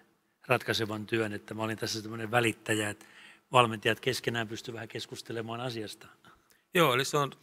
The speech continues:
Speaker 2: oikeastaan teidän keskustelujen pohjalta syntynyt. Siinä tietysti tulee hyvin Markku Kanervan ura, ura, mutta myös tämmöistä valmennusfilosofiaa hyvin,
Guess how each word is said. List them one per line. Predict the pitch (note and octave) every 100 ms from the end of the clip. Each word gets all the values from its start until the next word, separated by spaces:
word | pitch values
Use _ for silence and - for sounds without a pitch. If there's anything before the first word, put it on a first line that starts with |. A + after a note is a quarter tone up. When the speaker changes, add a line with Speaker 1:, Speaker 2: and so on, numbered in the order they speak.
| -
Speaker 2:
oikeastaan | D3 C#3+ - C#3+
teidän | D3 D3
keskustelujen | D#3+ D3+ - - B2 B2
pohjalta | - B2+ B2+
syntynyt. | - D3 B2 A#2 A2+ - _ _ _ -
Siinä | B2+ A#2+
tietysti | C3 B2 - -
tulee | B2+ B2
hyvin | B2+ A#2+ -
Markku | C3 -
Kanervan | A2 B2+ A2+ A2 A2 - _ _
ura, | D3 C3+ A#2+
ura, | D3+ D3 C#3 B2 -
mutta | B2+ - A#2+
myös | A#2+ -
tämmöistä | B2 A#2 B2+
valmennusfilosofiaa | B2 A#2 A2 A2 A2+ G#2+ A2 A2 G#2+ G#2+
hyvin, | A2+ G#2+